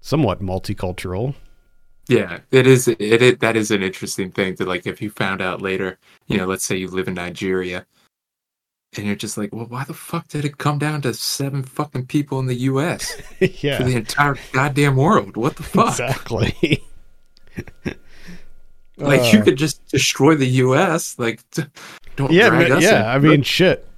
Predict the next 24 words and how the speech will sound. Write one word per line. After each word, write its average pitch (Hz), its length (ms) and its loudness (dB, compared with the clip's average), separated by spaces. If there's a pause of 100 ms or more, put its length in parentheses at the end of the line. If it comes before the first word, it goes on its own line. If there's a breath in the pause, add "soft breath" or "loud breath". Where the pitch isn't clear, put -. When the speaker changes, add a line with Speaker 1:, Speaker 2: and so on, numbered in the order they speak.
Speaker 1:
Maybe, 147 360 2
maybe 175 360 2
have, 156 360 2
like, 131 200 4
four 143 380 2
people 120 840 0
for, - 460 0 (120)
like, 127 240 -2
in 117 100 -4
every 117 300 -2
country 135 500 0
or 85 80 -10
something, 87 540 -12
or, 92 260 -12 (680 soft breath)
you 107 120 -10
know, 101 380 -6 (280)
d-, 90 220 -6 (380)
parcel 139 460 0
it 92 60 -2
out 147 200 2
a 143 40 0
little 92 200 -6
bit - 180 -8
more. 101 440 -4